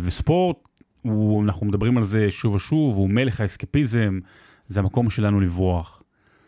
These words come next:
ולכל אחד בתקופה הזו, אה, היה קושי, אה, יום אחד יותר גדול, יום אחד פחות, בגלל זה או בגלל אחר. ואני רוצה לשתף את, אותך ואת המאזינים, איפה היה הקושי הכי גדול שלי. אני יודע שזה נשמע מוזר, אבל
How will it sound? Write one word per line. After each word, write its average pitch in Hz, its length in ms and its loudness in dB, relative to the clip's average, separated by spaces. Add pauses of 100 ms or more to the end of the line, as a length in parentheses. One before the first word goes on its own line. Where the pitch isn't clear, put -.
(420)
ולכל 98 1000 0
אחד 160 300 0
בתקופה 127 460 -2
הזו, 113 640 2
אה, 104 60 -4 (800)
היה 101 300 0 (160)
קושי, 120 600 -2 (680)
אה, 113 80 -10
יום 87 420 -2
אחד 95 220 0
יותר 107 200 0
גדול, 120 320 0
יום 104 100 0
אחד - 240 -6
פחות, 120 540 -2
בגלל 101 300 0
זה 92 200 -2
או 113 100 2
בגלל 95 220 -4
אחר. 143 400 -4 (800)
ואני 101 60 -2
רוצה 139 140 0
לשתף 165 400 -2
את, - 120 -4 (120)
אותך - 280 0 (160)
ואת 110 140 0
המאזינים, 127 760 2 (520)
איפה 147 240 0
היה 139 200 2
הקושי 135 320 -2
הכי 123 160 -2
גדול 120 440 0
שלי. 110 420 0
אני 110 80 -4
יודע 151 140 0
שזה 156 120 -2
נשמע 143 220 0
מוזר, 120 420 2
אבל 95 280 0